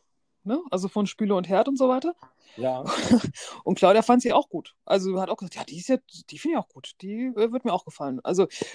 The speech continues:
Speaker 1: das ist, da sind wir dann so auf einer Wellenlänge und müssen uns da jetzt nicht zoffen mit, ich hätte jetzt aber bitte gerne die Einbauküche und, äh, von nur von, äh, was gibt's denn da alles? Äh, weiß ich gar nicht.
Speaker 2: Ich,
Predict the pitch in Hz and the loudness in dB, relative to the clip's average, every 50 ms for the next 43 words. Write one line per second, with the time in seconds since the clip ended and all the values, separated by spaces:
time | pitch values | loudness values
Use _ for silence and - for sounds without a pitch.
0 | - _ _ - 160 180 - - - - - - - - 185 214 254 240 262 254 | -18 _ _ -2 -2 -2 0 0 -2 -2 -2 0 4 6 8 8 8 8 8 8
1 | 247 233 240 240 214 220 214 208 160 147 185 202 214 208 196 190 196 220 226 226 | 8 6 4 2 0 0 -2 -2 -2 -2 -2 -2 0 0 2 2 0 0 0 -2
2 | 226 240 240 226 208 190 196 196 196 - - 196 208 202 - 185 190 - - 180 | -2 -2 -2 -2 -2 -4 -6 -8 -10 -10 -8 -8 -8 -8 -8 -12 -8 -4 -2 -2
3 | 185 - 214 202 - - - 202 - - 208 202 196 - - - - - 294 - | -2 -2 -6 -14 -8 -4 -2 -2 -2 -2 -4 -4 -4 -6 -10 -6 -2 -2 -2 0
4 | 370 302 - 214 220 220 226 190 240 - - 226 - - 196 185 202 240 254 226 | 0 0 0 0 2 2 0 -2 -4 -8 -8 -8 -4 0 2 2 2 2 0 -2
5 | 220 196 107 160 214 220 233 - - 254 240 - 269 233 165 143 208 214 220 - | -2 -2 0 0 0 -2 -4 -4 -6 -6 -4 -2 -2 -2 -2 -4 -6 -8 -10 -8
6 | - 196 220 214 - - 214 202 208 220 233 240 247 254 247 - - 220 220 220 | -6 -6 -6 -6 -6 -6 -4 -2 -2 0 2 2 2 2 0 0 -2 -2 -2 -2
7 | 220 220 220 220 220 214 214 202 202 208 - - 240 - - - 180 170 165 98 | -4 -6 -4 -2 0 0 0 0 -2 -4 -6 -8 -8 -6 -4 -4 -2 0 0 0
8 | 104 - 151 - - - - - - 170 156 165 185 170 - - - - - - | 0 -2 -6 -10 -12 -14 -12 -10 -10 -6 -4 -4 -4 -4 -6 -8 -8 -8 -8 -10
9 | - - - - - - - - - - - - - - - - - - - _ | -16 -16 -14 -12 -10 -8 -8 -8 -8 -8 -8 -10 -10 -10 -12 -12 -14 -16 -18 _
10 | - - | -18 -16